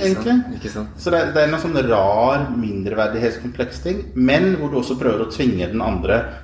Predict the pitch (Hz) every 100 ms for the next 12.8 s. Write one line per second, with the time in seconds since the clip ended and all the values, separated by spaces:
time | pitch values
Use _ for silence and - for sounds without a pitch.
0 | - - 120 - 113 117 - 104 90 87
1 | 95 104 95 87 92 117 156 156 - -
2 | 131 113 120 127 127 127 - 98 110 95
3 | 85 90 92 92 95 98 - 71 90 -
4 | _ _ _ _ _ _ _ _ _ _
5 | _ _ _ _ _ _ _ - 123 127
6 | 120 123 113 104 110 - - - 104 82
7 | - - - 98 - - 104 - 104 95
8 | 85 - - 104 95 95 92 - 95 90
9 | - 92 90 - 113 156 175 - - -
10 | - 113 123 123 92 85 90 98 - 107
11 | 92 - 87 - - - 104 80 78 82
12 | - - - _ - 110 117